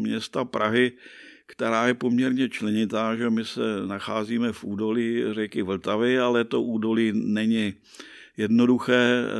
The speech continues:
eh, ta Vltava tam, eh, tvoří takové to péčko. Navíc, eh, ty nové čtvrtě se nacházejí na různých, eh, výškových úrovních, takže on,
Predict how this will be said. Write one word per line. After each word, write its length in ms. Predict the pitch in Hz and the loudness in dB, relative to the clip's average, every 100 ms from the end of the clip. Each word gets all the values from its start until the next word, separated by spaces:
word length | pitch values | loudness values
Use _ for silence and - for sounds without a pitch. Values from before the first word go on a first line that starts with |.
| 107 | -4
eh, 40 | |
ta 100 | 107 | -4
Vltava 460 | 101 104 110 107 110 | -6 -4 -2 -2 -2
tam, 240 | 110 107 107 | -2 -2 -2
eh, 480 | 104 104 104 101 | -6 -6 -6 -6
tvoří 420 | 101 - 98 117 110 | -8 -8 -6 -4 -2
takové 340 | 104 - 107 | -4 -4 -6
to 160 | 98 98 | -4 -6
péčko. 720 | - 110 107 - 123 117 113 - - - - - - - | 0 0 0 -2 0 2 0 -6 -20 -20 -20 -20 -20 -10
Navíc, 580 | - 117 117 127 - - | 0 2 6 4 2 0
eh, 400 | 123 117 113 113 | 2 4 4 4
ty 240 | 113 131 117 | 2 4 4
nové 380 | 110 117 123 123 | 4 4 6 4
čtvrtě 440 | - 117 113 123 | 2 0 2 -2
se 160 | - 113 | 0 0
nacházejí 560 | 113 123 123 123 123 | 0 0 0 2 4
na 300 | 113 110 107 120 | 4 2 0 -2
různých, 760 | 107 123 123 131 127 120 - | 0 0 4 4 4 0 -2
eh, 180 | 117 110 | 0 2
výškových 640 | 104 110 - 131 120 110 | 0 -4 -2 2 2 0
úrovních, 760 | 120 107 113 107 107 110 113 - - - - - - | -2 2 2 4 2 2 -2 -8 -20 -20 -18 -20 -8
takže 340 | 110 104 113 | -4 -2 0
on, 320 | - 123 127 | 2 4 4